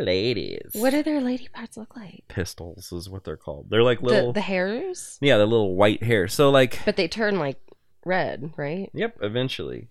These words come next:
Speaker 1: So, like, at the
Speaker 2: That's their lady parts?
Speaker 1: That's how you know that, like,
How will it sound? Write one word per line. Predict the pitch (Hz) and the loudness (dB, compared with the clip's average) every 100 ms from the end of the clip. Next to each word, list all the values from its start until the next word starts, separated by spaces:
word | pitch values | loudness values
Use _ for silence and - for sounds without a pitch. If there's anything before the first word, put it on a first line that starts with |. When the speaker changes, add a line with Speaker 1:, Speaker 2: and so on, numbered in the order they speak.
| - | -6
Speaker 1:
So, | - 151 143 | 4 6 8
like, | 135 135 | 6 4
at | 147 | 4
the | 294 | 2
Speaker 2:
That's | 349 | 0
their | - 427 | 0 2
lady | 311 269 349 | 2 0 2
parts? | 427 427 480 494 - - | 2 2 2 2 -2 -2
Speaker 1:
That's | 127 131 | 0 0
how | - 135 | 2 0
you | 120 | 2
know | 113 117 127 117 | 2 2 4 2
that, | 98 95 - | 2 0 0
like, | 85 78 | -2 -4